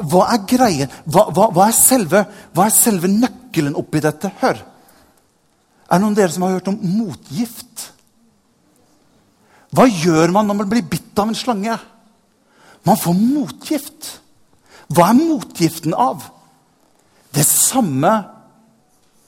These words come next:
som har bitt deg. Er det noen her som tar influensa? Så tenker dere opp en hånd, altså. Influensasprøyta.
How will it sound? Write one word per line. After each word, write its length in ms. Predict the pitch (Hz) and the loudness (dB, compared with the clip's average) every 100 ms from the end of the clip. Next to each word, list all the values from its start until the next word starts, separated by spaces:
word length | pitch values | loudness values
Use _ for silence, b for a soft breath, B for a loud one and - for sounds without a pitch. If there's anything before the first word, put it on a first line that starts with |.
| _ _ _ - | _ _ _ -4
som 300 | - - 180 | -2 0 0
har 120 | 208 | 0
bitt 200 | 175 185 - | -2 -6 -4
deg. 200 | 269 208 - _ _ _ b b b b | -4 -4 -12 _ _ _ b b b b
Er 100 | 190 | 0
det 60 | 220 | 0
noen 160 | 220 190 | 0 2
her 140 | 185 | 2
som 140 | 208 - | 0 0
tar 220 | 202 220 | 0 2
influensa? 760 | 202 - 208 175 143 - 175 170 170 B B | -2 -4 0 0 -2 -2 0 2 0 B B
Så 80 | - | -2
tenker 180 | 143 139 | -2 0
dere 120 | 127 | -2
opp 140 | 117 | -2
en 140 | 120 110 | -4 -4
hånd, 160 | 104 | -6
altså. 220 | 90 87 - _ _ _ b b b b b b b b b b - | -10 -12 -16 _ _ _ b b b b b b b b b b 2
Influensasprøyta. 1200 | 214 214 214 208 156 - 196 - - 214 202 339 | 4 4 0 0 0 -4 -4 -4 -2 -2 -2 -6